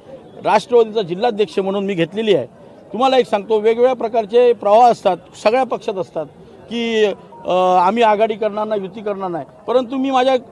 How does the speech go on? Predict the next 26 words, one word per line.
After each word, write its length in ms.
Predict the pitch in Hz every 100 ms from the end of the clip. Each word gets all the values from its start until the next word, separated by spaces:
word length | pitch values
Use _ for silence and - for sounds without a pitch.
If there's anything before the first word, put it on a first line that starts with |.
| -
कार्यकर्त्यांना 580 | 208 214 262 247 233 247
सांगितलेलं 420 | 202 208 196 180
आहे, 100 | 117 - - - -
तुम्हाला 320 | 226 262 262
प्रवाहाबरोबर 600 | 254 226 269 262 262 254
जावं 260 | 202 220
लागेल. 340 | 233 190 160 147 - -
त्या 100 | 247
प्रवाहाबरोबर 480 | 262 247 254 254 254
नाही 240 | 233 240 233
झालं 200 | 220 196
गेलात 240 | 208 214 214
तर 40 |
तुम्ही, 420 | 214 226 240 240 226 - -
आपण 280 | - 202 247
मागे 280 | 226 214 277
राहणार, 300 | 240 190 165 - _
कारण 140 | 208 226
का 100 | 233
आपला 280 | 214 254 269
पक्ष, 300 | 247 - 254
अ, 680 | 247 240 - - - - 180 196 196 196 190 190 185 180 175 -
म्हणजे 280 | 170 196 226
मोठा 300 | 196 208 254
पक्ष 280 | 233 190
हा, 220 | 240 247